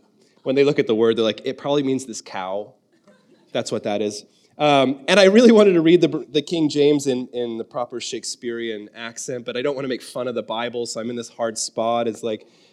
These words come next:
a preacher who happens to be incredibly funny. So I'm just, I'm just going to read it, and I,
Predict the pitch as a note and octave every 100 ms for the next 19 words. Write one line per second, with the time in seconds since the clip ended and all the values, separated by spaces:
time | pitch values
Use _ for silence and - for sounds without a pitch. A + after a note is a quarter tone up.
0 | - A#2 - C3+ C3 - B2 A#2+ A#2+ G#2+
1 | B2 - A#2+ - A#2 G#2+ - A#2+ A#2+ A2+
2 | - A2+ A2+ A2+ A2 _ _ _ - G3
3 | G#3+ F3 - _ _ - - - - -
4 | - - - - F#3 G3 C4+ B3 A3+ A#3+
5 | G#3+ E3 C#3+ F3+ F#3 D3 A#2 - - _
6 | - D3+ E3